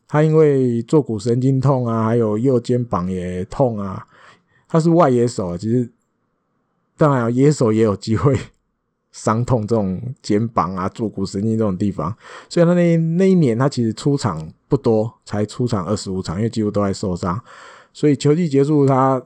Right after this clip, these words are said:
收到了日本火腿的战力外通告。那平井智哉也去接，也去参加了那个测试会。哦，结果，哇，没有其他球团，没有任何一个球团有愿意网罗他的意愿。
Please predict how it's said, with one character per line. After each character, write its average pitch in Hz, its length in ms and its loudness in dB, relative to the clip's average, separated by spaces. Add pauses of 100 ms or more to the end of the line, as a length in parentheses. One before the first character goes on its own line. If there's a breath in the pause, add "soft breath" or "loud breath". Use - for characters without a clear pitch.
收 135 320 0
到 131 220 2
了 110 140 0
日 127 120 0
本 104 160 0
火 98 200 0
腿 95 120 0
的 85 300 -4 (260)
战 131 160 0
力 117 100 -2
外 120 140 2
通 101 220 -4
告。 85 320 -4 (400 soft breath)
那 120 140 -4
平 156 300 0
井 139 200 2
智 143 160 0
哉 147 160 4
也 101 220 0
去 147 200 0
接， 131 440 2
也 110 100 -2
去 156 160 0
参 139 340 0
加 127 200 2
了 123 100 0
那 113 80 -2
个 110 140 -4
测 - 260 0
试 110 200 -6
会。 101 300 -2 (500)
哦， 110 120 -4
结 143 100 0
果， 123 140 0
哇， 165 320 -2 (100)
没 160 280 2
有 220 180 2
其 - 180 -4
他 135 160 2
球 113 220 -2
团， 90 200 -4
没 147 140 2
有 170 80 4
任 139 140 2
何 135 60 0
一 123 100 0
个 117 140 0
球 104 180 -4
团 95 260 -6 (600)
有 80 640 -4
愿 123 180 2
意 120 80 0
网 87 280 0
罗 87 240 -2
他 101 240 -2
的 82 320 -4 (180)
意 123 140 0
愿。 98 240 0